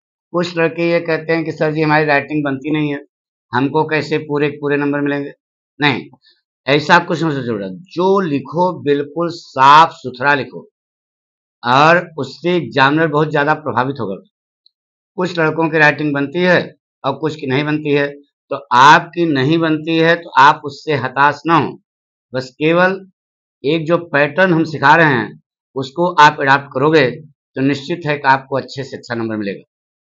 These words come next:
आइए बेटा, हाई स्कूल की कॉपी एक जानते हैं, लड़के का नाम है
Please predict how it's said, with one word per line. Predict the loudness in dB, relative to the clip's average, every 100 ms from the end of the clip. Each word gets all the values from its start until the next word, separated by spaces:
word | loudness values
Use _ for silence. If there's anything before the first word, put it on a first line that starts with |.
| 0
आइए | 2 4
बेटा, | 4 2 0 -8 _ _ _
हाई | 4 4 2
स्कूल | -2 -2 -2
की | -4
कॉपी | 0 0 2 -2
एक | -2
जानते | -2 0 0
हैं, | 0
लड़के | 0 -2 0
का |
नाम | 2 4
है | 4 2